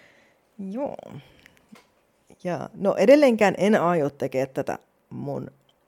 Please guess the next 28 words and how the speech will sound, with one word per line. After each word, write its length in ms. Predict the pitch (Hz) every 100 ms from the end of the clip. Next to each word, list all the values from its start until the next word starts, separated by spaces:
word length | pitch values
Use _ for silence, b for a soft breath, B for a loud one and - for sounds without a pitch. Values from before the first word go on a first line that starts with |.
| _
podcastia 720 | - 92 - - 165 - 160
naama 320 | 165 160 160 -
edellä, 340 | 190 190 202
eli 320 | - 147 147
en 120 | 135 -
aio 240 | 127 214
edelleenkään 600 | 190 202 190 170 175 151
postailla 540 | 170 147 - 165 151 143 -
kuvia 360 | - 185 175 170 170
mun 300 | 175 175 170 - _ B B B B B B -
naamastani 840 | 220 233 220 196 - 202 190 190
sinne 280 | - - 175
mun 180 | 170 160
Instagramiin. 720 | 196 247 254 240 233 233 226 220 -
Mä 280 | 185 180 170
tosin 340 | 180 175 175 170
tein 300 | 240 359 220
yhden 260 | 170 170
Instaliven, 680 | - 165 165 165 160 160 165 170 B B B B B _
mikä 220 | 170 165
oli 100 | 156
tosi 220 | 147 147 -
outoa. 320 | 107 113 107
Tai 140 | 143 180
oon 100 | 247
tehnyt 260 | 285 277
siis 120 | -
parikin 580 | - 247 240 196 165 165